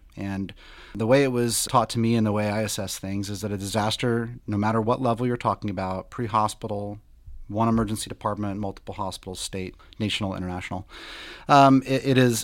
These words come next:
a situation where you have enough medical injuries and severity of medical injuries and illness that they overwhelm the existing resources that you have on hand, meaning that you're gonna have to reach out to others who would not normally be there to help you for assistance.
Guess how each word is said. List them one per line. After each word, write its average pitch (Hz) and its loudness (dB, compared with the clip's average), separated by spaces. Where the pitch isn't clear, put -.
a 127 -4
situation 127 4
where 110 6
you 113 4
have 98 -2
enough 110 -2
medical 120 2
injuries 101 -4
and 95 -6
severity 110 0
of 104 -4
medical 104 -6
injuries 110 0
and 104 -4
illness 98 -4
that 110 4
they 107 0
overwhelm 117 4
the 107 4
existing 101 -4
resources 95 -4
that 92 -12
you 95 -8
have 92 -8
on 92 -6
hand, - -12
meaning 120 8
that 104 -2
you're 113 0
gonna 117 2
have 104 -2
to 98 -8
reach 104 -4
out 104 0
to - -8
others 98 -6
who 120 -4
would 104 -2
not 110 2
normally 117 2
be 117 0
there 101 -2
to 95 -4
help 113 -2
you 90 -10
for 107 -2
assistance. - -8